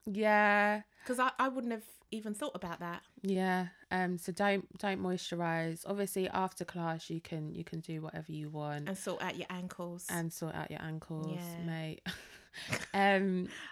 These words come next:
Speaker 2: Okay.
Speaker 1: and then, oh, sorry, there's a few more.
Speaker 2: Oh,
Speaker 1: Um,
Speaker 2: sorry. <laughs>
Speaker 1: clothing. Um, for the, for the first, for the first class, maybe you can get away with wearing leggings.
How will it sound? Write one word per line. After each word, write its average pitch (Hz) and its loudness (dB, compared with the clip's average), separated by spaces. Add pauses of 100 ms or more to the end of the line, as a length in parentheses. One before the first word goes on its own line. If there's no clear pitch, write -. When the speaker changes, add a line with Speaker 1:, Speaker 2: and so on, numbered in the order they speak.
Speaker 2:
Okay. 269 4
Speaker 1:
and 190 6
then, 185 6 (260)
oh, - 4
sorry, 160 2 (120)
there's 175 2
a 175 -2
few 185 0
more. 160 -2 (300)
Speaker 2:
Oh, 247 6
Speaker 1:
Um, 190 4
Speaker 2:
sorry. 180 2 (200)
<laughs> - -6
Speaker 1:
clothing. 220 6 (680)
Um, 196 6 (1300)
for 233 0
the, 220 4
for 220 0
the 220 4
first, 202 2
for 202 0
the 202 0
first 196 2
class, 269 0
maybe 247 2
you 277 0
can 269 -4
get 240 0
away 226 0
with 226 -2
wearing 214 2
leggings. 214 -2